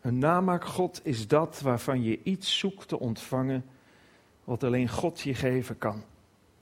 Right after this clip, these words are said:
En omdat ten diepste God de enige bron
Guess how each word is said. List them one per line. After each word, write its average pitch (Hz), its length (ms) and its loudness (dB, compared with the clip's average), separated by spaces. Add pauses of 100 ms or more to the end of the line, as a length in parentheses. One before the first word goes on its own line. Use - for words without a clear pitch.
(1900)
En 156 140 2
omdat 151 360 2 (100)
ten 170 340 0
diepste 185 540 4
God - 500 -2 (680)
de - 320 0 (120)
enige 254 640 4
bron 165 760 2